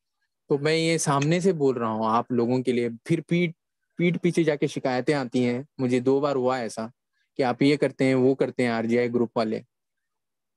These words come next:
कुछ चीजें unexpected होती हैं, तो आप में से अभी मैं clear कर रहा हूँ कि ये unexpected है,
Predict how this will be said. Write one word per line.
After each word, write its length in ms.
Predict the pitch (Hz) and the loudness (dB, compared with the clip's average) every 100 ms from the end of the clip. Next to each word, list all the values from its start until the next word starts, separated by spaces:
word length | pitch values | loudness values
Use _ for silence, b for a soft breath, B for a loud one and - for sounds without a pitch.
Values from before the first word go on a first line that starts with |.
| _ _ - | _ _ -4
कुछ 100 | 175 - | -4 0
चीजें 160 | 185 | 0
unexpected 720 | 165 180 180 - - - 165 | 0 -2 -2 -4 -6 -2 0
होती 240 | 131 123 113 | 0 0 -2
हैं, 240 | 104 110 - | -2 -4 -6
तो 60 | 160 | -2
आप 300 | - 147 165 180 | 0 0 0 0
में 120 | 165 | 2
से 140 | 190 | 2
अभी 420 | 190 143 147 170 190 | 0 0 0 2 2
मैं 140 | 170 | 0
clear 280 | 143 147 143 | -2 0 0
कर 160 | 139 131 | -2 -4
रहा 140 | 127 | -2
हूँ 140 | 127 175 _ _ _ _ - | -2 -4 _ _ _ _ -4
कि 60 | |
ये 280 | 143 139 147 | 0 2 0
unexpected 760 | 156 156 160 - 165 - 160 147 | 0 -2 -4 -2 -6 0 0 0
है, 160 | 165 | -2